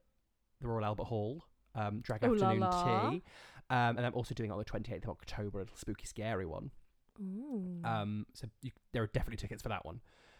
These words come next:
Speaker 2: Lovely.
Speaker 1: Uh, so come along to that, you get afternoon tea, you get a little drag show. It's a camp old time. Um, will there be any royalty there? Um, I think
Speaker 2: None of the true beauties.
Speaker 1: Well,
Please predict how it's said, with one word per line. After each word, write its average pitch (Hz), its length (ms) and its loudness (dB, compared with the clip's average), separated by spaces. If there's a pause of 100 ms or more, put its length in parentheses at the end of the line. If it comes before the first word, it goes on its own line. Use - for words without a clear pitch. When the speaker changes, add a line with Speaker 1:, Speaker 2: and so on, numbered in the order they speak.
(280)
Speaker 2:
Lovely. 180 300 -8
Speaker 1:
Uh, 107 220 0
so 113 120 -6
come 120 120 0
along 101 160 -2
to - 80 -12
that, - 100 -6
you - 80 -12
get - 100 -6
afternoon 101 300 -4
tea, 117 140 -4
you 113 80 0
get 113 120 -2
a - 20 -6
little 104 160 -6
drag 113 260 -4
show. 117 220 -2
It's 117 120 -4
a - 20 -8
camp 113 220 -2
old 107 120 -2
time. 117 400 0 (100)
Um, 135 380 2
will 170 120 2
there 202 80 4
be 190 80 6
any 180 100 6
royalty 185 420 4
there? 101 360 0
Um, 127 480 2 (920)
I 180 100 -6 (140)
think - 320 -2 (280)
Speaker 2:
None 254 160 4
of 202 60 4
the 185 60 0
true 202 400 0
beauties. - 640 -6
Speaker 1:
Well, 139 340 -4